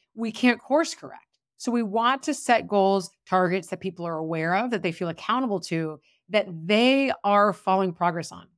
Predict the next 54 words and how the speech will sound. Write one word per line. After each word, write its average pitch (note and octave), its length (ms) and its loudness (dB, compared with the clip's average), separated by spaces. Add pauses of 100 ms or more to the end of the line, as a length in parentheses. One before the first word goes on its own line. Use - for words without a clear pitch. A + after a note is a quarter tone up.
(280)
And A3+ 120 0
this D#4 140 0
is G#4 120 -4
key. C4+ 140 -2
You A3 120 2
know, A3 100 4
it's A3 180 -2
not D#4 200 -2
helpful C4+ 340 0
to G#3+ 100 -8
check F#3+ 300 0
in G3 120 2
on F3+ 100 2
a E3 60 -2
target E3 460 -4 (360)
in G#3 100 2
a G#3 60 2
quarterly G3 480 2
team F#3 280 -4
meeting F3 380 0
or D#3+ 80 -6
town E3+ 260 -10
hall D#3+ 220 -6
or D#3+ 60 -6
something E3+ 280 -10
like D#3 180 -8
that D#3 220 -2 (360)
when G#3+ 160 0
no A3 180 4
one A3+ 140 2
has G#3+ 240 2
prepped G3 480 2
or, F#3+ 240 0
or F3 60 -4
thought F3+ 300 4
about F3+ 140 0
how F3+ 160 0
they're F#3 120 2
gonna F3+ 180 0
talk E3 320 -4
about, F#3+ 340 4 (280)
you G#3 80 -2
know, E3+ 340 2
how G#3 260 2
they G3+ 160 0
got G3+ 260 6
there G3 240 2
or F#3+ 100 0
if E3+ 100 -6
they're G3 140 -2
close G3 600 2
or, F3+ 320 -6
you F#3+ 120 -6
know, E3 280 -6